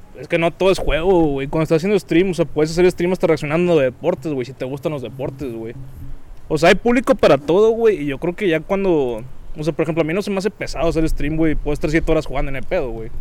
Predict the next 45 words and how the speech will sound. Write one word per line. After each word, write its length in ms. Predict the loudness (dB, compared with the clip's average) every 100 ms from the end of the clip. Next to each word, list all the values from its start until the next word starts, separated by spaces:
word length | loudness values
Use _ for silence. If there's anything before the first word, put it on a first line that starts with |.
| -10 -12 -12 -10 -8 -2 0 0 -2 -6 -6 -2
Y 140 | -2
puede 200 | 0 0
haber 120 | 2
gente 200 | 2 0
que 40 | 0
esté 140 | -2
siete 260 | -2 -2 -2
horas 160 | 0
reaccionando 420 | 0 -2 -6 -4 -2
a 20 |
deportes 500 | -2 -4 -6 -8 -8
y 60 |
le 100 | -6
va 140 | -6 -4
bien 320 | -4 -6 -6
y 120 | -8
tampoco 360 | -8 -8 -10 -10
puede 160 | -10
ser 160 | -10 -12
pedo, 260 | -8 -4 -2
güey. 300 | -2 -6 -6
Y 60 |
prefiero 480 | -2 0 0 4 4
eso, 180 | 4 2
estar 260 | -2 -2 -2
siete 280 | -2 -2
horas, 220 | -2 0 2
güey. 300 | 2 0 0
O 120 | -2
sea, 140 | -2
de 180 | 0 0
seguro 220 | 2 0
un 40 | 0
albañil 280 | 0 -2 -2
prefiere 320 | -2 2 0
jugar, 340 | 0 0 0
güey, 140 | 0 -2
que 80 |
estar 120 | -6 -8
construyendo 300 | -4 -4 -6
una 120 | -10
casa, 280 | -10 -10 -8
güey. 240 | -8 -10 -14 _ -20 -20 -20
Sin 260 | -8 -8 -8
pedos. 500 | -6 0 2 2 -2